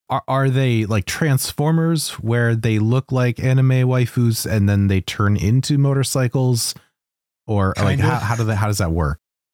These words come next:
Speaker 2: Th-, they're just kind of bikes, and then they, it, I only played it for, like, three seconds and was like, "This is
Speaker 1: That's,
Speaker 2: garbage."
Speaker 1: <laughs> that's what I'm trying to figure out. Or is it just, like, literally, like, a Kawasaki with boobs? Like, I'm trying to figure this <laughs> out.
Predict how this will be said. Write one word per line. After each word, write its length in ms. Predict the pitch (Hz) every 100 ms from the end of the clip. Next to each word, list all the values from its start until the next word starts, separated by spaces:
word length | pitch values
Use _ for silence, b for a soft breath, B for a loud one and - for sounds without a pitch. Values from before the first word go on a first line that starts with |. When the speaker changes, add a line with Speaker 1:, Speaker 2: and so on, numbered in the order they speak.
| _ _ _
Speaker 2:
Th-, 120 | 147
they're 160 | 143 143
just 180 | 131 143
kind 180 | 151 131
of 120 | 101
bikes, 420 | 110 117 - -
and 140 | 110
then 100 | 113
they, 160 | 107 104 - _
it, 160 | - 147 _ _ _ _ _ _ _ _ -
I 120 | 131
only 160 | 147 143
played 220 | 135 120
it 40 |
for, 100 | 113
like, 140 | 107 104
three 160 | 104
seconds 360 | 104 104 127 95
and 80 | 98
was 140 | - 120
like, 160 | 107
"This 120 | 110
is 120 | 139 -
Speaker 1:
That's, 120 | -
Speaker 2:
garbage." 200 | 117 -
Speaker 1:
<laughs> 240 | - -
that's 20 |
what 80 | -
I'm 120 | 247
trying 160 | 190 226
to 40 |
figure 240 | 160 156 170
out. 300 | 185 120 135
Or 120 | 139
is 100 | 147
it 60 | 139
just, 200 | 151 143
like, 320 | 151 143 - - 107
literally, 640 | 139 127 143 151 143 139 127
like, 180 | 117
a 80 | 107
Kawasaki 760 | - - 131 120 - 113 - 113
with 200 | 98 87
boobs? 500 | 90 104 87 73 90
Like, 140 | 87
I'm 100 | 92
trying 340 | 92 120 131 123
to 60 |
figure 300 | - 117 107
this 180 | 95 90
<laughs> 0 |
out. 120 | 104